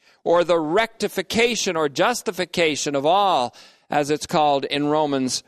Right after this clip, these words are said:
five eighteen. None of these are possible without the removal of sin.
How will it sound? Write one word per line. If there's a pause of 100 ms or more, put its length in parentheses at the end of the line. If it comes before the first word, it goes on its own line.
five
eighteen. (720)
None
of
these
are
possible
without
the
removal
of
sin.